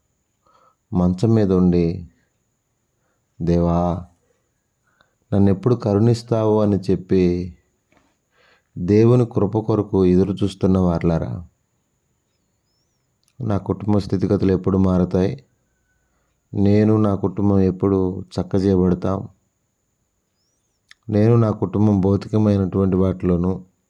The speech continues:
ఆత్మ సంబంధమైన వాటిలోనూ ఎప్పుడు దీవించబడతామని ఎదురు చూస్తున్న నా ప్రియ సహోదరులారా, నా పిల్లలకు వివాహాలు ఎప్పుడవుతాయి, నా కుటుంబం నేను ఎప్పుడు దీవించబడతామని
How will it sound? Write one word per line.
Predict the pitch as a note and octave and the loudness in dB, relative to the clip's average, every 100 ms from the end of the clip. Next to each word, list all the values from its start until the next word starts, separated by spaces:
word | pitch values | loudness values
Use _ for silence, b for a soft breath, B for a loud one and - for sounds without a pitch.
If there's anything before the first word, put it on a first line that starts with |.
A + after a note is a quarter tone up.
| _ _ _ _ - | _ _ _ _ -6
ఆత్మ | G2 G2 A2+ | -4 -2 -4
సంబంధమైన | A2 G#2+ G#2 G#2 G2+ | 0 0 2 2 2
వాటిలోనూ | F#2+ F2+ F2+ F#2 F2+ - _ _ _ _ _ _ - | 2 0 0 0 0 -4 _ _ _ _ _ _ -2
ఎప్పుడు | G2+ F#2 A#2 | -2 0 -2
దీవించబడతామని | G#2 G2+ G#2+ A2+ A2 G#2+ G2 G2+ F#2+ F#2 F2+ E2 E2 - _ _ _ _ _ _ _ _ _ - | 2 2 2 2 0 -2 -2 -2 -2 0 0 0 -6 -14 _ _ _ _ _ _ _ _ _ -2
ఎదురు | G2+ A2+ G#2 A2 | 2 2 0 -4
చూస్తున్న | G#2+ - G2+ G2 F#2 F2+ F2 B B F#2 | -4 -2 0 2 2 0 -2 B B -2
నా | F2+ F2 | 0 0
ప్రియ | - F2+ F2+ | 0 0 2
సహోదరులారా, | F2 F#2 F2 F2+ F2 F2 E2 E2 E2 - _ _ _ _ _ _ _ _ _ _ _ _ _ _ | 0 -2 0 0 0 -2 -2 -4 -8 -16 _ _ _ _ _ _ _ _ _ _ _ _ _ _
నా | G2 | -4
పిల్లలకు | F2+ G#2+ G2+ G2+ G2+ | -2 0 2 2 2
వివాహాలు | F#2+ G2 G2+ G#2 | 2 2 0 0
ఎప్పుడవుతాయి, | F#2+ - G2 F#2+ - G#2 - - _ _ _ _ _ _ _ _ F2+ | 0 0 -2 0 0 -2 -4 -14 _ _ _ _ _ _ _ _ -6
నా | F2 | -4
కుటుంబం | E2+ F2 F#2+ G2 G2 | -4 -2 0 2 2
నేను | F#2+ F#2 | 2 0
ఎప్పుడు | F2+ G2 F2+ | -2 -4 -2
దీవించబడతామని | F#2+ G#2 G#2 G#2 G#2+ G2 G#2 F#2+ F#2 F2+ F2 F2 | 0 0 -2 -4 -2 -2 -2 -2 0 0 -2 -6